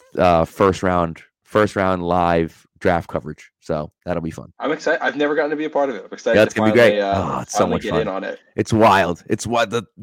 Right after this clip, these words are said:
Speaker 1: bullets are flying. It's great. It's, it's so much fun. So,
Speaker 2: Oh, yeah.
Speaker 1: but,
Speaker 2: You get
Speaker 1: uh,
Speaker 2: to see
Speaker 1: all right.
Speaker 2: my, you get to see our faces for, like, w-, four or
Speaker 1: It's gonna
Speaker 2: five
Speaker 1: be great.
Speaker 2: hours
Speaker 1: Oh,
Speaker 2: straight,
Speaker 1: it's gonna be
Speaker 2: too.
Speaker 1: great. What's, what could be better than that?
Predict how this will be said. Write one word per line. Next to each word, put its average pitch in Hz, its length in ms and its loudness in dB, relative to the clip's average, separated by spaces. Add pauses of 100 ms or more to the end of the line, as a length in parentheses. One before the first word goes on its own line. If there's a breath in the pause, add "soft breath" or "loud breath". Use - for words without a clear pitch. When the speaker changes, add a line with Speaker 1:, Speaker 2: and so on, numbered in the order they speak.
(120)
Speaker 1:
bullets 120 280 2
are 113 60 -2
flying. 107 340 -2
It's 98 180 -4
great. 82 280 -12
It's, 90 260 -10
it's 101 220 -2
so 104 160 -4
much 82 160 -10
fun. - 180 -20 (300)
So, 85 280 -2 (380 loud breath)
Speaker 2:
Oh, 98 120 -10
yeah. 90 220 -16
Speaker 1:
but, 92 220 -2
Speaker 2:
You 95 60 2
get 90 120 4
Speaker 1:
uh, 90 80 4
Speaker 2:
to 90 60 2
see 147 160 -2
Speaker 1:
all 131 100 6
right. 120 160 2
Speaker 2:
my, - 120 -16
you 131 180 -6
get 131 200 -10
to - 60 -20
see 151 100 -2
our 131 100 0
faces 139 340 -8
for, 113 80 -12
like, 98 120 -10
w-, - 180 -16
four 127 240 -2
or - 40 2
Speaker 1:
It's - 100 -10
gonna 120 120 -2
Speaker 2:
five 120 80 0
Speaker 1:
be 123 40 6
great. 131 140 6
Speaker 2:
hours - 220 -8
Speaker 1:
Oh, 113 40 2
Speaker 2:
straight, 131 120 4
Speaker 1:
it's 127 120 -4
gonna 143 100 -2
be 139 60 2
Speaker 2:
too. 104 60 0
Speaker 1:
great. 147 140 2
What's, 165 180 0
what 175 180 0
could 208 100 -2
be 190 80 2
better 196 180 -2
than 196 100 -14
that? 220 240 -6